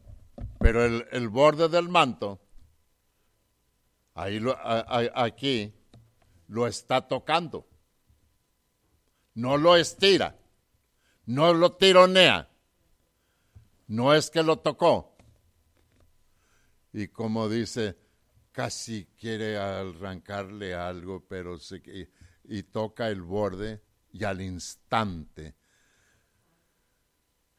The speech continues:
siente la realidad en su cuerpo físico. Ya no tiene el manto agarrado.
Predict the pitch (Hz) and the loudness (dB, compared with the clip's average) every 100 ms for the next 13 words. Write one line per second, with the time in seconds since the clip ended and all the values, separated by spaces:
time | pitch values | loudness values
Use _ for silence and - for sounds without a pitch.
0 | - - _ - - 135 165 175 123 - | -20 -20 _ -16 -6 2 4 4 0 -10
1 | 80 _ _ _ _ _ _ _ _ _ | -20 _ _ _ _ _ _ _ _ _
2 | _ _ _ _ _ _ - 104 110 113 | _ _ _ _ _ _ -10 -4 -2 0
3 | 120 123 123 135 170 156 156 - 135 127 | 0 0 0 6 6 6 0 -8 -4 -4
4 | 110 131 110 - 151 147 - 147 - 175 | -4 -8 -8 2 4 4 2 -2 0 4
5 | 185 - 156 - 82 - _ _ - 101 | 4 2 -8 -10 -14 -18 _ _ -14 -2
6 | 123 139 143 - 147 147 147 139 131 139 | 0 2 0 -2 -2 -2 -2 -4 -2 0
7 | 147 139 - 139 131 113 131 127 160 151 | 0 -4 -4 0 0 2 0 4 4 4
8 | 95 | 0